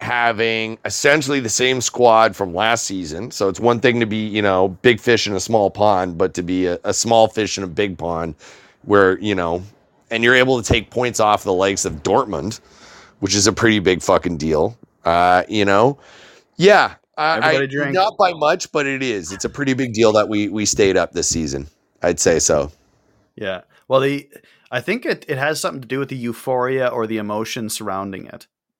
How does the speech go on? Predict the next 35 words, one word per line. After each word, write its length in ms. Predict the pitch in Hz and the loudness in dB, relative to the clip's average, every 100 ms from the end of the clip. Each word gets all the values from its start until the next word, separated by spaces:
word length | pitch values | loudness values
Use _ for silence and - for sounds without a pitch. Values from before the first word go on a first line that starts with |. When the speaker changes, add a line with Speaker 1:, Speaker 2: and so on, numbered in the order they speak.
| - | -10
Speaker 2:
right? 280 | 107 101 101 | -6 -6 -6
So 140 | - 190 | 2 4
Speaker 1:
Yeah. 100 | 175 | 4
Speaker 2:
promotion 680 | - 120 131 180 - 185 180 | 0 -6 -4 -4 -6 -8 -6
is 280 | 135 117 90 | -6 -6 -6
Speaker 1:
Sure. 280 | - 139 | -6 -4
Speaker 2:
celebratory, 880 | 143 139 143 - 143 131 131 131 123 - _ _ | -4 -4 -6 -6 -6 -4 -4 -8 -10 -14 _ _
people 280 | 139 120 101 | -8 -2 -2
Speaker 1:
Yeah. 40 | |
Speaker 2:
freaking 480 | - 139 127 123 117 | -2 -8 -8 -8 -4
out, 400 | 117 117 117 113 _ - | -2 -2 -2 -6 _ -10
the 80 | 113 | -8
party 340 | - 131 104 | -4 -2 0
Speaker 1:
Yeah. 80 | 90 | 0
Speaker 2:
bus, 560 | 113 113 113 - - - | -2 -2 -2 -4 -10 -10
the 100 | 117 | -10
parade, 720 | - 117 110 110 98 110 110 | -8 -6 -4 -4 -2 -4 -6
Speaker 1:
Yeah. 40 | 104 - | -12 -12
Speaker 2:
right? 340 | 110 104 104 - | -6 -4 -6 0
Speaker 1:
Yeah. 160 | 98 87 - _ | 2 2 -2 _
Speaker 2:
S-, 120 | - - - | -20 -20 -16
staying 460 | - - 147 175 180 | -12 -4 -2 0 0
in 100 | 156 | -2
the 80 | 131 | -2
league 280 | 135 139 131 | -2 -2 -4
is 100 | - | -4
kinda 200 | 131 120 | -4 -2
like, 200 | 117 113 _ _ _ _ _ - | -4 -8 _ _ _ _ _ -4
"Oh, 440 | 208 165 113 - - _ _ _ _ _ _ _ - | 0 0 -2 -10 -20 _ _ _ _ _ _ _ -6
okay, 240 | 180 170 | -4 2
Speaker 1:
Yeah. 240 | 120 120 92 _ _ _ | 2 2 -4 _ _ _
Speaker 2:
good." 340 | - 151 113 101 _ - | -6 -4 -4 -8 _ -16
<laughs> 420 | - - - 113 | -14 -14 -14 0
Speaker 1:
Yeah. 240 | 120 117 | 2 2
And 120 | 104 | -2